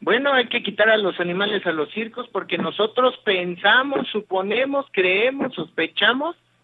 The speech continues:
que hay maltrato. Y entonces los quitan. Bueno, pero la pregunta que siempre ha sido constante, ¿qué van a hacer con todos esos animales?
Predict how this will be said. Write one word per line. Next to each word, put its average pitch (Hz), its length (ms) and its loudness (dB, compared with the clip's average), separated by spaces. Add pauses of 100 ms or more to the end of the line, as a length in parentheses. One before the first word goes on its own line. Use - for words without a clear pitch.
(200)
que - 120 0
hay 190 100 0
maltrato. 160 640 -6 (680)
Y 180 160 -2
entonces 262 680 0 (200)
los 160 240 -4
quitan. 190 380 0
Bueno, 196 260 2
pero 147 160 0
la 147 180 2
pregunta 196 640 -2
que 156 160 -4
siempre 190 800 0 (100)
ha 147 220 0
sido 170 240 -4
constante, 151 680 -6
¿qué 170 220 -2
van 190 200 -2
a 175 40 -2
hacer 165 320 -6
con 165 220 -8
todos 160 440 -2
esos 127 320 -8
animales? 185 480 -2